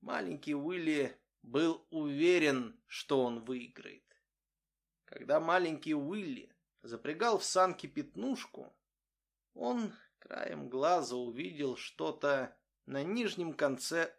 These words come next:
улицы. Несколько белых движущихся пятен. Как оказалось, пять великолепных лаек, таких прекрасных, каких маленькому Уилли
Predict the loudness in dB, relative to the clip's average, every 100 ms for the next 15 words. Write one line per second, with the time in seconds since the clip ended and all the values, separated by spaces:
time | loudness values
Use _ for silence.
0 | -8 -6 -6 -8 -12 -14 -14 _ _ _
1 | _ _ _ _ _ _ _ -4 -4 -2
2 | -2 2 0 2 4 6 8 6 4 -4
3 | -2 0 -2 -2 -4 -4 -6 -4 -2 -2
4 | -2 -10 -18 _ _ _ _ _ _ -20
5 | -16 -14 -6 -6 -2 2 4 2 -2 -8
6 | -12 -16 _ _ _ _ 2 4 4 2
7 | -8 -10 -12 -2 0 2 2 2 4 2
8 | -2 -6 -6 -4 0 2 2 0 -10 -20
9 | _ _ _ _ -12 -10 -6 -8 -6 -2
10 | -2 2 8 8 8 2 -10 -14 -12 -6
11 | -4 -4 0 2 4 2 0 0 0 0
12 | -2 -2 -2 -2 -6